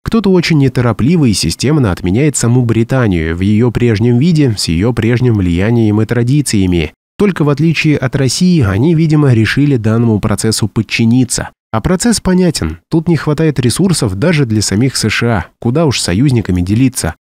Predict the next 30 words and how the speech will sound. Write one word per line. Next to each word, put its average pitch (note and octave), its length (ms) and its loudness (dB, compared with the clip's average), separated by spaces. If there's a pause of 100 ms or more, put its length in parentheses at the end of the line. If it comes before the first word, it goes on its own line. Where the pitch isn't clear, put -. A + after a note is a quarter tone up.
(120)
А F#2+ 80 -4
вот A2+ 160 0
противники E3+ 560 0
зато E3 320 0
стали G2+ 300 -2
таковы. G2 600 -2
Ограбить A2+ 480 -2
их C#3+ 200 -2
никак A#2 440 -2
решительно G2+ 480 -2
не F#2+ 140 0
получается. F2 720 -2 (160)
Вот F3+ 200 0
и D3 60 -2
принято B2 400 0
решение A#2+ 480 0
обезжиривать A2 800 0
и G2+ 40 -2
раскулачивать G2+ 680 -2
союзников. A2 840 0
Тем G#2 160 0
более, G2+ 280 0
что G2+ 220 -4
союзники G2 540 0
у F2 120 0
С - 140 -4
Ш A#2 200 -2
А F#2+ 40 -2
довольно A#2+ 440 0
жирные, G2 580 0